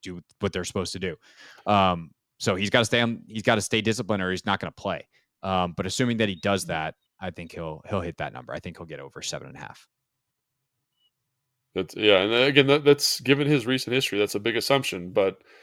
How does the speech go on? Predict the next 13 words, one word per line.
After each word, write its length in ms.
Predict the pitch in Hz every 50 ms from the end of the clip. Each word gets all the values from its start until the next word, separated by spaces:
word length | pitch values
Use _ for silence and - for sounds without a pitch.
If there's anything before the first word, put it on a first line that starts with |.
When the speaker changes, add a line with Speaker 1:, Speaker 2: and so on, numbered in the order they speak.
| - - _ _ _ -
Speaker 2:
um, 460 | - 101 85 82 78 73 76 76 73 - _ _ _ _ _ _ _ _ _ _ _ _ - -
I, 140 | 101 - - - - -
I 100 | - 104
agree. 360 | 101 101 85 98 98 90 - -
I, 300 | 76 87 98 107 104 92
I 60 | 101 101
think, 180 | 110 95 - -
I 60 | 107
think 140 | 104 101 90
it's 120 | 90 -
there. 220 | - 98 - - - _ _ _
So. 240 | - - - - - _ _ _ _ _ _ _ _ _ _ _ _ _ _ _ _ _ _ _ _ _ _ _ _ _ _
Speaker 1:
Yeah. 140 | - 80 67